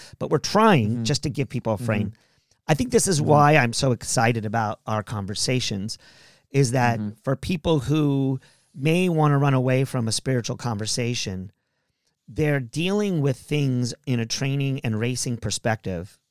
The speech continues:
Speaker 1: You know, I have forty plus years of, thirty to forty years of coaching experience and fifty plus years of running experience. And I know that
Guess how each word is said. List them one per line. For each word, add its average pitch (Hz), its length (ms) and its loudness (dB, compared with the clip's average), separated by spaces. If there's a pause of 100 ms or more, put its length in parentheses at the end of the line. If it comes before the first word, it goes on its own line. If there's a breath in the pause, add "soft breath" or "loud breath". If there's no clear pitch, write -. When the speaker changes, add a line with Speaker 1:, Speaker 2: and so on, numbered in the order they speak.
Speaker 1:
You 104 80 -16
know, - 80 -12
I 110 40 -6
have 117 280 -2 (560)
forty 147 300 -2
plus - 480 -2
years 113 360 0
of, 98 240 -6 (440)
thirty 139 200 0
to 117 80 -6
forty 135 220 -2
years 120 200 0
of 110 80 -6 (160)
coaching 135 340 -2
experience 165 500 -4
and 120 260 -4
fifty 131 300 -6
plus 110 260 -6
years 107 240 -4
of 92 140 -10
running 110 280 2
experience. 156 600 0 (800 loud breath)
And 120 280 -2 (120)
I 123 120 0
know 117 500 2 (240)
that 113 460 0